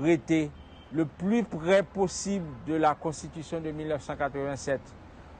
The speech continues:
en son article cent quarante-neuf. Nous dit, en l'absence de l'Assemblée nationale, il y a le Sénat qui disposait encore de dix élus légitimes.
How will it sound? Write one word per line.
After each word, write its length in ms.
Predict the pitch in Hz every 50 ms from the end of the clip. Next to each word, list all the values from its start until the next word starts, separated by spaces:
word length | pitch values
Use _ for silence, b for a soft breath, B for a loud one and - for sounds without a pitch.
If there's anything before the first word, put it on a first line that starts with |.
| -
en 80 | - 143
son 220 | 127 - 151 143
article 320 | 139 131 123 - 127 107 -
cent 140 | - 127
quarante-neuf. 600 | 117 131 123 120 120 117 107 - 156 175 202 202 - - - - - - - - - - - - - - - - - - - -
Nous 140 | - 143 160
dit, 300 | 156 139 147 147 139 127 - - - - - - - - -
en 120 | - 160 160
l'absence 880 | 165 160 156 139 - - - - - 208 220 220 202 - - - - 165
de 80 | 185 185
l'Assemblée 420 | 185 175 156 - 180 170 160 160
nationale, 540 | 156 147 139 - - 139 131 127 120 110 104 104 107 - - - - - - - - - -
il 60 | 127 135
y 40 |
a 100 | 143 139
le 260 | 139 139 147 185 208 196
Sénat 440 | - - 214 196 185 180 170 165
qui 160 | 147 - - 160
disposait 580 | 143 151 165 143 - - 170 165 143 143 151
encore 300 | 147 143 - 147 139 131
de 160 | 120 123 127 113 104 104 113
dix 360 | 135 202 220 190 - - - -
élus 360 | 202 196 175 151 151 165 156 131 123
légitimes. 640 | 151 180 170 147 165 156 - - 165 160 147 139